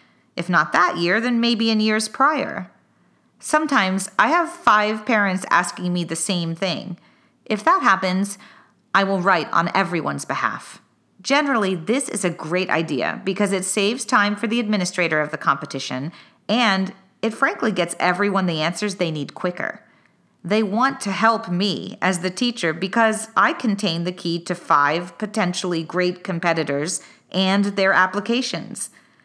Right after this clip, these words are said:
To have a successful competition, you need people to enter, so they are likely to respond to me very quickly. It also clues in the competition that they may need to be a bit more specific about something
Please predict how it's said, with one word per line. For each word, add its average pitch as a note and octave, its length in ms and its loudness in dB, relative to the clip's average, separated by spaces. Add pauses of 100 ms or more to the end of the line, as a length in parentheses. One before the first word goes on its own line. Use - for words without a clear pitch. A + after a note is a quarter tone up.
(420)
To - 80 -4
have A#3+ 260 2
a B3+ 40 -2
successful G3 500 -2
competition, G3 840 0 (380)
you A#3+ 180 4
need A#3+ 280 2
people A#3 300 0
to G#3 240 0
enter, E3+ 560 0 (220)
so - 180 0
they C4 140 4
are A#3 140 4
likely C#4 360 2
to A#3+ 140 -4
respond G#3 480 2
to G#3 120 0
me G3 480 0
very B3 520 0
quickly. F3 640 -2 (880)
It A#3 140 4
also E4 320 2
clues D#4 540 0
in B3 180 2
the G#3 80 2
competition G3+ 640 0
that F3+ 160 -2
they F#3+ 100 0
may G3+ 360 0
need G3+ 340 0
to G#3 80 -2
be F#3 180 -4
a - 120 0
bit A#3 260 -4
more A3 160 2
specific G#3+ 640 -4
about E3 260 0
something C#3+ 560 -4